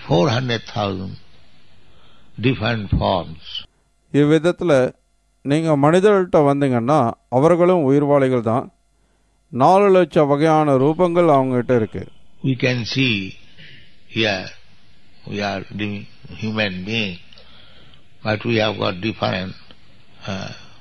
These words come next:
Speaker 1: forms, different color.
Speaker 2: நம்ம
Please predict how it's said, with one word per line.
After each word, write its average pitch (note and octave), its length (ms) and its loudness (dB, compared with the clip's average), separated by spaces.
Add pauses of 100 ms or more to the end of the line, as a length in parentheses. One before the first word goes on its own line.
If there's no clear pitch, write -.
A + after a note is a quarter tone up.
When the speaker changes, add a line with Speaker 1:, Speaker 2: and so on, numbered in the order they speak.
(500)
Speaker 1:
forms, G#2 400 0 (260)
different G#2+ 380 -6 (120)
color. G2+ 320 0 (960)
Speaker 2:
நம்ம D3 220 2